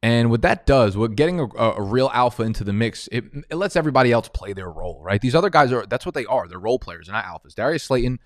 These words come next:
he's a role player. He's a deep guy. He's, he's an exciting, young, athletic, deep guy. You got Sterling Shepard. He's a slot guy. That's what he does. He's a good possession slot receiver, but no one is what Kenny Golladay brings to this offense.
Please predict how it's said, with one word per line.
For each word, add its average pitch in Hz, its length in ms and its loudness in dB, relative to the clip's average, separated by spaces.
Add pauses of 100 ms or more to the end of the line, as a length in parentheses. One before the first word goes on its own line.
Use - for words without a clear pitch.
(160)
he's 101 120 -18
a 110 80 0
role 98 200 2
player. 67 360 -10
He's 92 140 -10
a 92 40 -12
deep 117 300 -6
guy. 113 240 -2
He's, 98 140 -4
he's 104 240 -6
an 110 100 -2
exciting, 165 500 -4
young, 143 300 -2
athletic, 113 440 -4
deep 107 220 -12
guy. 71 240 -12 (100)
You - 100 -8
got 139 120 6
Sterling 170 240 4
Shepard. - 400 -2
He's 151 220 -6
a 151 60 -10
slot 160 340 -4
guy. - 100 -12
That's - 160 -14
what 147 140 0
he 135 80 -4
does. 139 220 0
He's 90 100 -8
a 92 60 -8
good 139 340 0
possession 127 480 0
slot - 280 0
receiver, 135 400 -6
but 82 140 -18
no 120 160 -2
one 170 220 -2
is 135 100 -2
what 123 160 -2
Kenny 135 220 0
Golladay 110 340 2
brings 92 280 0
to 95 60 -16
this 87 120 -16
offense. - 440 -12